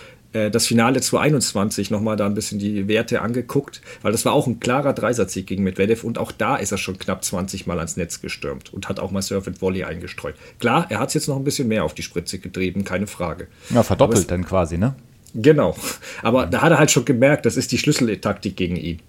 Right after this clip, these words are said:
Speaker 1: Ähm, weil solange, der, der retourniert ja wirklich vom Central Park aus. Also so weit
Speaker 2: <laughs>
Speaker 1: hinten, wie der steht. Ähm, naja,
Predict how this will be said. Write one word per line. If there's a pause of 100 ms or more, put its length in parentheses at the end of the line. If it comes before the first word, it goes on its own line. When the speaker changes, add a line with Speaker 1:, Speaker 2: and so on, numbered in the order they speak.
(460)
Speaker 1:
Ähm, (100)
weil
solange,
der,
der
retourniert
ja
wirklich
vom
Central
Park
aus.
Also (380)
so
weit
Speaker 2:
<laughs>
Speaker 1:
hinten,
wie
der
steht.
Ähm, (420)
naja,